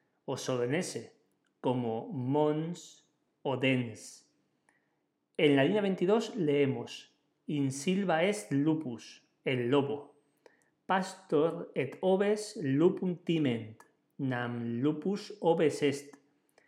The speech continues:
Atendiendo a lo que sabes y deduciendo las demás palabras,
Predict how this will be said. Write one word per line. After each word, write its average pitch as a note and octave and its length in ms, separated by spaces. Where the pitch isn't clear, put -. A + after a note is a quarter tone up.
Atendiendo D#3+ 540
a - 20
lo F#3+ 120
que E3 120
sabes C#3 420
y G3+ 100
deduciendo E3+ 580
las D#3 160
demás D#3+ 240
palabras, G#3 640